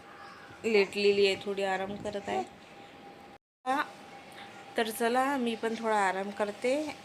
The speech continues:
याची मस्ती बघत थोडं मी पण एन्जॉय करते आणि भेटते तुम्हाला थोड्या वेळातच.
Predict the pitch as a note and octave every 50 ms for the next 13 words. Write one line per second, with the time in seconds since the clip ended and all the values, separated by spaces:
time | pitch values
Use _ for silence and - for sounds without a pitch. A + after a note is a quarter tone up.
0 | - - G3+ G3+ - - G3+ G#3 G3+ G3+ G3+ - - - G#3+ G3 G3+ G#3 G3 G#3
1 | G#3+ G#3+ - - G#3+ G#3+ G3+ G3+ G#3 G#3 G3+ G#3 G#3 G3+ G#3+ G#3+ G#3+ G#3 G3+ G3+
2 | G3 G#3 G#3 G3+ G3+ G#3 G3+ G3+ - B3 C4+ D#4+ D#4 - - - - - - -
3 | - - G3 G3 G3 G3 G3 G3 G3 - E4+ - G4 - - - F5+ A3+ A3+ A3
4 | A3 - - A#3 A3 A#3+ A3+ A3+ A3+ A3+ A3+ A3+ A3+ A3 G#3+ G#3+ G#3 G#3 G#3 G#3
5 | C4 F#4+ G#4+ A#4+ B4